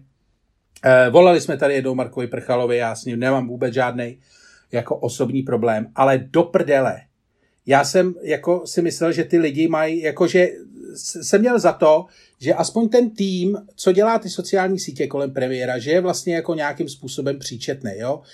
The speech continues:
Můžeš si, nebudu, tady lidi budou vřískat, že dělají pro esteba-, neřeším. Ale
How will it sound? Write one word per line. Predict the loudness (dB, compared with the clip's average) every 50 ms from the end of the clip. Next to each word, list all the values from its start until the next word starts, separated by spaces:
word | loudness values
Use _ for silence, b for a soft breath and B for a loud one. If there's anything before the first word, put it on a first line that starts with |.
| b b b b b
Můžeš | -2 0 0 0 -2
si, | -2 -2 -2 -2 -4 -8 _ -18 -18 -18 -18 -18 -20 -20 _ _ _ _ _ _ -8
nebudu, | -4 -2 0 2 2 2 2 0
tady | 0 2 2 2
lidi | 2 0 -2 -2 -2
budou | 0 0 0 0
vřískat, | 0 -4 -8 -8 -8 -6 -2 -2 -2 -2
že | -2 -8
dělají | -8 -6 -6 -6 -6 -6
pro | -8 -10
esteba-, | -10 -10 -10 -10 -10 -10 -12 -14 _ -12
neřeším. | -4 0 2 2 2 2 -2 -2 -10 -12 -14 _ _ b b b b b b b b b b b b b _ 0
Ale | 2 4 6 6 6 6 6 4